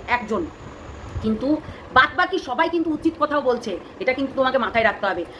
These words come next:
এটা, উম, জানতে হবে যে যে জেনুইন কথা বলবে, যে আমাকেও বলবে প্লাস সুকেও বলবে, তাদেরকেই কিন্তু ধরতে হবে, আর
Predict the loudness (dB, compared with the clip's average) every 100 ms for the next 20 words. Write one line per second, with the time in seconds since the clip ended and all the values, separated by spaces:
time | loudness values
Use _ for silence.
0 | 4 6 8 6 4 -4 -10 -10 0 2
1 | 4 4 4 4 0 -2 -6 0 0 2
2 | 0 2 2 4 6 4 6 4 4 2
3 | 4 4 4 4 2 0 0 0 -2 -6
4 | -6 4 4 4 -4 -2 0 2 2 0
5 | 0 -2 2 4 4 2 0 2 0 0
6 | -2 0 2 2 0 -6 -12 -2 0